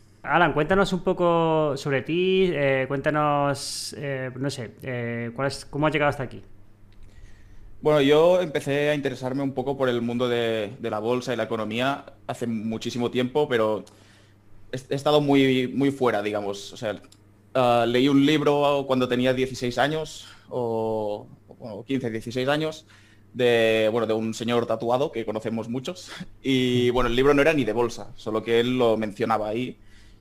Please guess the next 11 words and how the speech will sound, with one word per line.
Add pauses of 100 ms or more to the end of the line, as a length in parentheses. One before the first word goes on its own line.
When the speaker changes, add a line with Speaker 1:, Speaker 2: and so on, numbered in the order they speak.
Speaker 2:
Y
me
pareció
el
tema
interesante
y
desde
ese
momento,
pues,